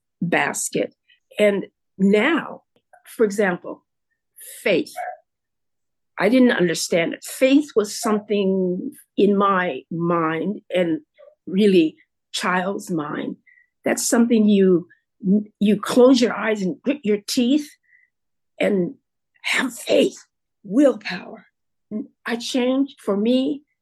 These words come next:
faith is a verb. Every single moment I am faithing. Faithing in the sense that I trust the universe,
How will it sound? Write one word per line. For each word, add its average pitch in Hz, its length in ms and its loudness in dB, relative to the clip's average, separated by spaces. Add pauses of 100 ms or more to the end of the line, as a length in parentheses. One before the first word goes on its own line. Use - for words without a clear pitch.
faith 185 560 -10 (140)
is 175 160 -2
a 156 80 -4
verb. 196 400 2 (840)
Every 240 360 4
single 202 760 0
moment 170 600 -2 (640)
I 139 200 -2
am 156 360 0 (720)
faithing. - 760 -2 (840)
Faithing 269 460 4 (300)
in 202 180 2
the 170 120 2
sense - 600 -4 (340)
that 170 320 -8 (360)
I 123 460 -2 (340)
trust - 840 -4 (360)
the 190 140 2
universe, 175 800 0